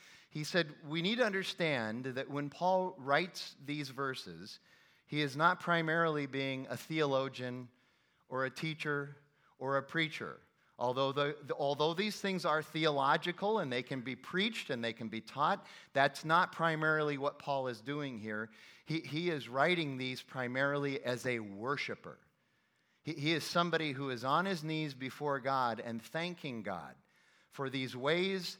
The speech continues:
that God has blessed us. And if there is an, a message of application in these twelve verses, I would argue that the, the application comes from this. Uh, you and I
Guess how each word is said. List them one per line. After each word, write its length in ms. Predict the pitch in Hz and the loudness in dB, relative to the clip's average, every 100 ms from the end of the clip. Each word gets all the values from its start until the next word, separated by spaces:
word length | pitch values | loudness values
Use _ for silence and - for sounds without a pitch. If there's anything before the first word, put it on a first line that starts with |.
| - | -4
that 220 | 127 123 | -4 0
God 380 | 135 143 160 147 | 2 4 4 2
has 200 | 143 110 | -2 -4
blessed 480 | 107 120 120 - 90 | 0 0 0 -4 -10
us. 300 | 73 - - _ _ - - - | -10 -16 -20 _ _ -20 -12 -2
And 140 | 151 | 2
if 140 | 165 | 4
there 240 | 165 160 196 | 6 6 8
is 240 | 226 180 | 6 2
an, 320 | 160 160 143 - - - | -2 -2 -2 -8 -6 0
a 80 | 143 | 2
message 440 | 165 202 190 151 | 4 2 2 0
of 140 | 139 - | -2 0
application 960 | 165 170 156 - 202 220 247 - 127 110 | 2 2 0 -2 -2 -2 -2 -4 -4 -4
in 260 | 143 135 | -4 -4
these 240 | 135 131 - | -4 -6 -8
twelve 380 | 151 143 131 | 0 2 2
verses, 560 | 120 147 147 - 104 95 - | -2 -4 -4 -6 -8 -6 -4
I 200 | 151 226 | -2 -2
would 220 | 240 170 | -2 -2
argue 480 | 147 180 180 139 117 | 2 2 2 -4 -4
that 200 | 123 135 | -6 -4
the, 220 | 139 139 - - - | -4 -4 -6 -20 -8
the 120 | 151 151 | -2 2
application 720 | 185 220 220 - 170 - 151 | 4 4 0 0 0 -2 -6
comes 440 | - 151 147 139 | 0 0 0 -6
from 300 | - 135 131 | -10 -8 -4
this. 440 | 131 107 85 - - _ _ - - | 0 0 -2 -12 -16 _ _ -20 -6
Uh, 80 | 139 147 | -4 -4
you 320 | 147 175 233 | -4 -2 0
and 80 | 226 | 2
I 380 | 156 139 143 | 2 2 -2